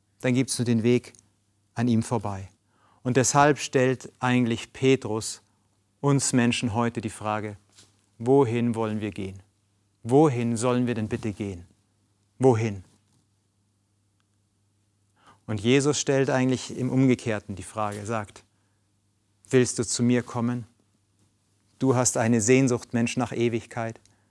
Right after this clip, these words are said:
aber ich habe auch eine Sehnsucht. Und diese Sehnsucht wird auch durch nichts in der Welt erfüllt, außer wenn du Ja zu mir sagst.“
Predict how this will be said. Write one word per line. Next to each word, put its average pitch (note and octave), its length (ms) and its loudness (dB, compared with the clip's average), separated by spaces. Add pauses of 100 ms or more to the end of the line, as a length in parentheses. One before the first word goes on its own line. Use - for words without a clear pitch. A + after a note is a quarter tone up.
(440)
aber A2+ 240 -6
ich C3+ 160 -4
habe A2 160 -4
auch A2 220 -4
eine G#2 220 -6
Sehnsucht. G#2+ 640 -6 (800)
Und A2 120 -4
diese B2+ 200 0
Sehnsucht B2+ 460 0
wird B2 100 -4
auch C3+ 180 0
durch A#2 180 -10
nichts D3 240 -4
in C#3+ 80 0
der C3 120 0
Welt A#2 340 -2 (400)
erfüllt, A2+ 640 -6 (480)
außer A#2+ 640 0 (180)
wenn A2 140 -2
du A2+ 100 -2
Ja G#2 240 -2
zu - 140 -6
mir G#2+ 200 -4
sagst.“ G#2+ 400 -10